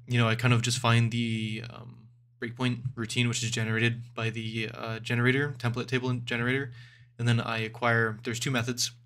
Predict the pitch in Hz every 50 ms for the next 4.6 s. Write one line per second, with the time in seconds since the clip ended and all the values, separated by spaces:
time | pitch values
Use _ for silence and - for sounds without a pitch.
0 | _ _ _ - 120 120 113 113 - 113 113 113 110 107 107 - 113 110 117 -
1 | 123 120 123 120 - - - - _ _ _ _ _ _ _ - 120 107 - 123
2 | 120 - - - - - - - - _ _ _ _ _ - 117 117 113 110 120
3 | 120 117 117 110 120 113 117 120 113 110 - 117 117 117 113 110 101 107 107 120
4 | 127 117 113 110 113 120 - 123 123 135 131